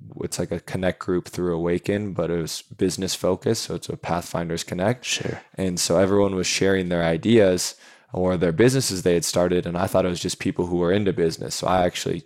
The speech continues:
Speaker 1: started a company previously, but I was only doing the sales at the time. So I spoke that idea out. But because I spoke it out, they then championed and were like, "That's amazing. That's an awesome idea." If I had never said that out loud at that time,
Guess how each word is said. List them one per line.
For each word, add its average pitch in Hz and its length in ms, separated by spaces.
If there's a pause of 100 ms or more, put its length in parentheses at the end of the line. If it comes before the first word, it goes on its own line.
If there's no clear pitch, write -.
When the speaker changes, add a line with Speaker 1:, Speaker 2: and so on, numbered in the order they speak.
(140)
Speaker 1:
started 92 420
a 90 60
company 87 320
previously, 107 540
but 92 120
I 87 80
was 85 200 (360)
only 95 220
doing 92 200
the 87 60
sales 101 360
at 82 80
the 87 40
time. 98 300
So 85 160
I 85 60
spoke - 460
that 104 180
idea 90 480
out. 110 320 (280)
But 90 140
because 110 460
I 95 100
spoke - 460
it 82 100
out, 104 380 (260)
they 101 240
then 110 240
championed 101 480
and 92 100
were 87 60
like, 80 220
"That's - 240
amazing. 98 440
That's 90 180
an 87 100
awesome 104 340
idea." 90 300 (340)
If - 180
I 113 140
had 131 140
never 98 340
said 90 320
that 95 160
out 90 240
loud 95 400 (380)
at 90 240
that 98 240
time, 107 420